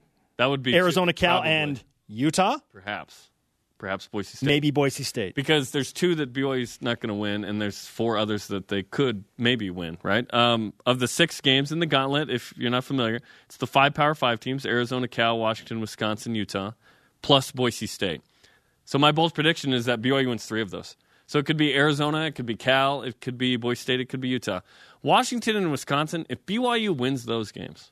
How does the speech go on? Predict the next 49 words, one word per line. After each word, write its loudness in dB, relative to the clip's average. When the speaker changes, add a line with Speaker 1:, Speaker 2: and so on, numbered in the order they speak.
Speaker 1:
one 4
of 0
those -6
games, -20
that 6
would 0
be 4
one 2
of 2
the 0
biggest -2
wins -4
in -8
B -6
Y -4
U -6
history. -12
Like, 2
one 2
of 0
the 0
top 0
five 0
best -2
wins -6
ever. -4
So -4
that's 6
why 6
I 4
say, 2
okay, -2
if -4
that 4
happens, 0
awesome, -2
but -6
probably -2
not, -8
right? -6
Um, 2
Arizona 2
and -2
Cal, 2
it, -4
I'm 4
with 2
you. -2
I, 4